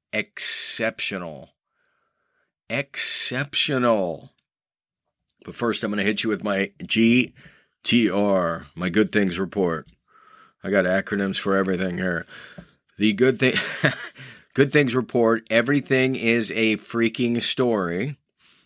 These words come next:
which you can find at this point exclusively on Amazon. Everything is a, and I'm keeping it clean,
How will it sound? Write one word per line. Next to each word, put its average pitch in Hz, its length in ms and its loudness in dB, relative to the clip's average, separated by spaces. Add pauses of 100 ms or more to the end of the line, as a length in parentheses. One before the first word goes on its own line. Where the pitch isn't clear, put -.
which 87 160 -8
you 95 80 -2
can 92 180 -4
find 104 600 -2 (420)
at 92 200 -4
this 117 180 0
point 107 320 0
exclusively 107 1500 2
on 101 320 0
Amazon. 98 1080 -2
Everything 110 680 0
is 104 460 0
a, 101 260 2
and 95 100 0
I'm 92 120 -4
keeping 98 320 -2
it 92 100 -6
clean, 107 600 0